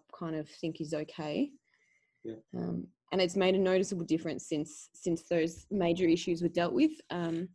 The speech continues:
Speaker 1: there's always, like, little bits and pieces, um, even with spectators. I know that's something that we've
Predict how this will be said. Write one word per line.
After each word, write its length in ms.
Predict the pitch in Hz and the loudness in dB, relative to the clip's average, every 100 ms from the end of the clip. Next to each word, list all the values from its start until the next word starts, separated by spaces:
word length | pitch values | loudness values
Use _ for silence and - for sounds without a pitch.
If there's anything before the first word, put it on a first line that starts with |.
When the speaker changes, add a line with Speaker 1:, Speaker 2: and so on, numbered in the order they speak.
| _ _ | _ _
Speaker 1:
there's 120 | 285 339 | 6 8
always, 240 | 269 208 | 8 8
like, 220 | 117 180 | 4 4
little 160 | 196 196 | 6 6
bits 180 | 196 - | 4 0
and 100 | 196 | 0
pieces, 480 | 196 214 311 349 - - | 2 2 4 2 2 -4
um, 400 | 175 170 165 - | -2 0 0 2
even 240 | 202 185 190 | 2 4 2
with 100 | 180 | 0
spectators. 680 | - 202 - 214 220 220 | 0 -2 0 -2 -2 -2
I 60 | 185 | -2
know 180 | 175 170 | -2 -2
that's 200 | 175 - | -4 -4
something 300 | 180 185 185 | -6 -4 -4
that 120 | - | -4
we've 220 | 175 170 | -4 -4